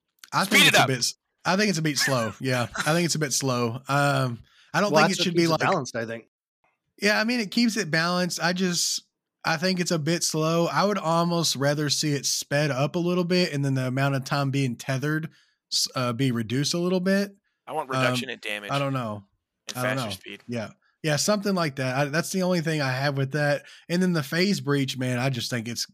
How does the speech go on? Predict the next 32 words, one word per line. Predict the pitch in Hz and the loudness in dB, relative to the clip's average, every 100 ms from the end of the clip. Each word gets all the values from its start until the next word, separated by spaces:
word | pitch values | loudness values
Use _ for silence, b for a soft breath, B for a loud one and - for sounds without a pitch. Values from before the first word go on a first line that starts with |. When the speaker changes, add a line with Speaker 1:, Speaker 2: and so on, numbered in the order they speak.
| - | -6
Speaker 1:
it's | 127 104 - | -6 -8 -10
perfect | 120 113 110 101 | -6 -6 -6 -8
the | |
way | 107 104 | -8 -6
it | 104 | -6
is. | 101 98 - | -6 -6 0
Speaker 3:
Oh, | 220 | 4
yeah. | 190 156 | 4 4
Speaker 1:
I | 123 | 0
don't, | 139 131 135 - | -2 -4 -14 -10
I | 123 | -6
don't | 120 113 | -4 -4
see | - 113 | -6 -6
any | 110 110 | -6 -6
reason | 107 104 110 | -6 -6 -4
Speaker 3:
'Cause | 107 | 0
Speaker 1:
to | 185 | 0
Speaker 3:
that's | 196 - - - | 0 -4 -10 -10
the | |
Speaker 1:
get | 139 | -6
rid | |
of | 147 | 0
Speaker 3:
biggest | 190 208 208 | 2 2 -2
Speaker 1:
it. | |
Speaker 3:
thing | 196 | -2
with | 175 | -2
her | 170 | -4
kit | 165 170 151 | -4 -4 -6
compared | 139 139 135 | -8 -6 -4
to | 120 113 | -4 -6
Wraith, | 123 110 90 - | -6 -8 -10 -12
th-, | 135 | -12